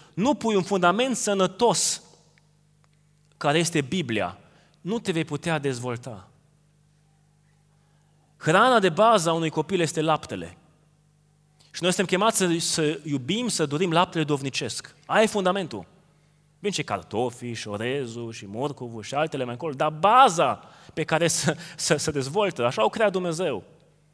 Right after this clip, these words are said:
Așa o creat Dumnezeu. Primul lucru pe care, uh, îl bea copilul e laptele. Acela e fundamentul lui, de acolo pornește totul. Acolo găsește imunitate, acolo găsește putere, acolo găsește totul. Și noi, oricât de experiență am avea, oricât de încărcați am fi cu,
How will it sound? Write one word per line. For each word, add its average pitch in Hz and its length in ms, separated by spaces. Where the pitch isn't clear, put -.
Așa 165 300
o 220 40
creat 196 300
Dumnezeu. 165 520
Primul 196 220
lucru 202 160
pe 165 120
care, 160 280
uh, 143 100
îl 147 120
bea 175 160
copilul 165 320
e - 20
laptele. 107 480
Acela 190 320
e 185 40
fundamentul 165 460
lui, 139 100
de 131 60
acolo 180 260
pornește 156 300
totul. 127 380
Acolo 190 260
găsește 175 280
imunitate, 143 480
acolo 160 200
găsește 147 240
putere, 151 300
acolo 151 200
găsește 139 240
totul. 113 300
Și - 140
noi, 226 360
oricât 233 360
de 190 60
experiență 185 340
am 165 60
avea, 156 180
oricât 208 260
de 180 60
încărcați 180 760
am 175 120
fi 196 220
cu, 151 240